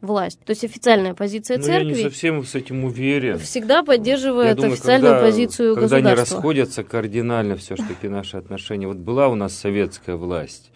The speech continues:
Speaker 2: Ну, в деле мира мы их <laughs> поддерживали, скажем так.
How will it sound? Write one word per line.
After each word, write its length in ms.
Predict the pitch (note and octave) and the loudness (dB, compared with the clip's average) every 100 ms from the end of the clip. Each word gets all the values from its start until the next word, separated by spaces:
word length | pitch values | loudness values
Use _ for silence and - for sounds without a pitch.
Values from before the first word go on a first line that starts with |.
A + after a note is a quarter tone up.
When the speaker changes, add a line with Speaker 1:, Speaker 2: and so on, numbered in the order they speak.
| - - _ - | -20 -20 _ -12
Speaker 2:
Ну, 220 | A#2+ C3+ | -6 -4
в 80 | G#2+ | -4
деле 300 | G#2 C3 C3 | 0 2 2
мира 320 | C3+ D#3+ D3+ C4+ | 4 6 6 6
мы 180 | D#3+ | 2
их 140 | C3 B3+ | 4 2
<laughs> 60 | - | 2
поддерживали, 840 | A2+ G#2 - F3+ C3 D3+ C3+ D3 | 0 4 8 10 8 2 2 0
скажем 640 | G#2+ - A2+ C#3+ G#2+ G2+ G2+ | 0 -6 0 2 2 -4 -4
так. 280 | B2 A2+ | -2 -2